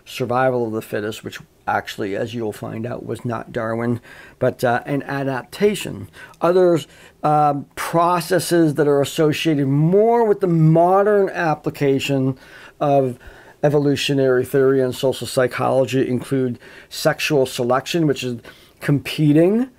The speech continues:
for the attention of a potential mate. And then there's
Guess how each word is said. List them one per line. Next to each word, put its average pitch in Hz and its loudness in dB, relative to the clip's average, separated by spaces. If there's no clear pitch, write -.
for 147 2
the 135 2
attention 147 0
of 123 -2
a 123 2
potential 127 -6
mate. 156 0
And 135 -2
then 135 2
there's 131 0